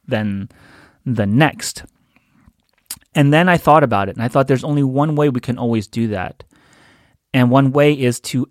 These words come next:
every year do something, including this year, that you've never done before that causes you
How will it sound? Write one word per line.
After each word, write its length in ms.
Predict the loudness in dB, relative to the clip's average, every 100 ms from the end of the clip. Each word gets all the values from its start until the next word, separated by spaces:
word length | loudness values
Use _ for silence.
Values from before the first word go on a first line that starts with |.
| 0
every 380 | 0 2 -4 -4
year 580 | -4 0 0 -2 -8 -14 _ -16 -16 0
do 240 | 4 4
something, 680 | 2 0 -2 -4 -4 -4 -8 _ _ _
including 360 | -10 2 2 4
this 220 | 0 0
year, 280 | 0 0 0 _ _ _
that 240 | -4 -2 -2
you've 160 | 0
never 520 | 0 2 2 2 -2
done 460 | -4 -6 2 4 4
before 760 | 0 -4 -4 -4 -2 -2 -2 -8 _ _ _ -10
that 320 | -2 -2 -2
causes 640 | -12 -4 2 2 2 -4 0
you 400 | 2 2 0